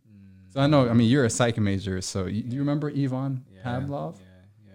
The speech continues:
Speaker 2: and his, uh, his, uh, classical conditioning experiment
Speaker 1: Yeah.
Speaker 2: with the dogs?
Speaker 1: Yeah.
Speaker 2: Remember how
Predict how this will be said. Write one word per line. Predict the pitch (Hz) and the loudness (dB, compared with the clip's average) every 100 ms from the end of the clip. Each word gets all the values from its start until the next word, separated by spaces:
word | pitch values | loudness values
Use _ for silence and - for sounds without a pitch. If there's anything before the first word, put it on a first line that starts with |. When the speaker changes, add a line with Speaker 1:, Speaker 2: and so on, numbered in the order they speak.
| 95 | -8
Speaker 2:
and | 110 | -6
his, | 107 107 110 | -4 -4 -4
uh, | 107 104 104 104 | -4 -2 -4 -4
his, | 110 104 | -2 -2
uh, | 107 104 | -4 -4
classical | - 113 113 120 110 | -4 -8 -6 -8 -6
conditioning | 120 113 120 120 | -6 -6 -6 -6
experiment | 120 - 120 120 120 | -6 -10 -10 -8 -8
Speaker 1:
Yeah. | |
Speaker 2:
with | 101 | -8
the | 101 | -8
dogs? | 104 113 143 135 104 | -8 -8 -10 -12 -20
Speaker 1:
Yeah. | 92 92 92 101 | -20 -16 -16 -10
Speaker 2:
Remember | 113 117 131 | -2 2 2
how | 123 123 120 113 - | 2 2 2 0 -6